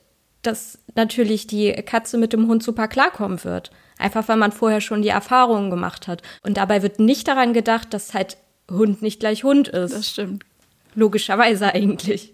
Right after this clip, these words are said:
Speaker 1: Wir Menschen, wir sehen ja auch alle anders aus. Wir haben auch unterschiedliche, äh, Charakterzüge, Persönlichkeiten. So ist das bei den Tieren natürlich auch. Und hinzu kommt natürlich auch, dass sich auch gerade bei den Hunden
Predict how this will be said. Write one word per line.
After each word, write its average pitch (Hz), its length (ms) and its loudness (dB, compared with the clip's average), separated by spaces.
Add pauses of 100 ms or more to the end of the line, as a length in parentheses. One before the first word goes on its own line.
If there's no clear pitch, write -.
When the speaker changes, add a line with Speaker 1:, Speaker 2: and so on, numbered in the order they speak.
Speaker 1:
Wir 214 140 0
Menschen, 220 380 -2
wir 226 120 2
sehen 220 220 0
ja 208 160 0
auch 254 160 2
alle 247 240 2
anders 247 380 0
aus. 254 520 -2 (260)
Wir 202 200 -2
haben 208 120 0
auch 214 200 0
unterschiedliche, 214 1000 0 (280)
äh, - 180 -2
Charakterzüge, 254 1400 -2
Persönlichkeiten. 254 960 2
So 214 80 -4
ist 214 100 -8
das 208 120 -8
bei 196 140 -2
den 202 200 2
Tieren 214 260 2
natürlich 202 520 -2
auch. 214 280 2 (240)
Und 208 120 0
hinzu 220 320 0
kommt 208 240 0
natürlich 208 540 0
auch, 202 120 0
dass 202 220 -6
sich - 220 -6
auch 190 120 -6
gerade 190 260 2
bei 208 140 2
den 190 200 0
Hunden 240 400 0